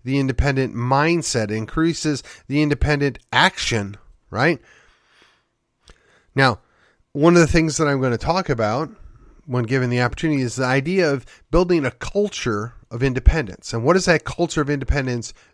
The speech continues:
do, and how does that build into achieving independence? First, you have to achieve de facto independence, and then you can maybe get de jure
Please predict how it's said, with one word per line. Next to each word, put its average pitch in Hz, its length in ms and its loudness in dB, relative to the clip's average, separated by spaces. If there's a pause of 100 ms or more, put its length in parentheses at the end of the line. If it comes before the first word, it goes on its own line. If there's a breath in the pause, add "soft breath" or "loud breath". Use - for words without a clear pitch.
(180 soft breath)
do, 170 240 6
and 131 120 0
how 147 120 2
does 147 140 -2
that 131 240 0 (800 soft breath)
build 165 320 4
into 160 640 2 (220 soft breath)
achieving 175 960 -2 (220)
independence? 110 600 -6 (200 loud breath)
First, - 380 2
you 220 120 2
have 190 220 0
to 170 140 0
achieve 151 380 -4 (220 loud breath)
de 135 120 -2
facto 165 640 2
independence, 113 880 -6 (400 soft breath)
and 143 140 -2
then 170 160 2
you 180 100 0
can 160 240 -4
maybe 160 300 -2
get 139 420 -2 (380)
de 123 140 -4
jure 117 560 -2